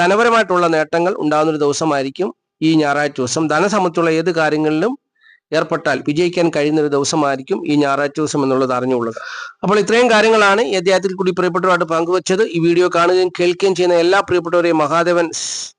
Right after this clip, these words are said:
സമൃദ്ധിയായിട്ട് അനുഗ്രഹിക്കട്ടെ എന്നുള്ള ആത്മാർത്ഥമായിട്ടുള്ള പ്രാർത്ഥനയോടുകൂടി ഞാൻ നിർത്തുകയാണ്.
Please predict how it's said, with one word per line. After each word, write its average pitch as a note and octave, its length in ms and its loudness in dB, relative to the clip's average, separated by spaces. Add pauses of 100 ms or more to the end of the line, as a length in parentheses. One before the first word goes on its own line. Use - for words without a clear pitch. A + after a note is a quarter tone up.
(360)
സമൃദ്ധിയായിട്ട് F#3+ 680 2
അനുഗ്രഹിക്കട്ടെ F3 500 0
എന്നുള്ള D#3 260 2
ആത്മാർത്ഥമായിട്ടുള്ള E3+ 840 0
പ്രാർത്ഥനയോടുകൂടി D#3+ 840 0
ഞാൻ C#3+ 180 0
നിർത്തുകയാണ്. C#3+ 540 0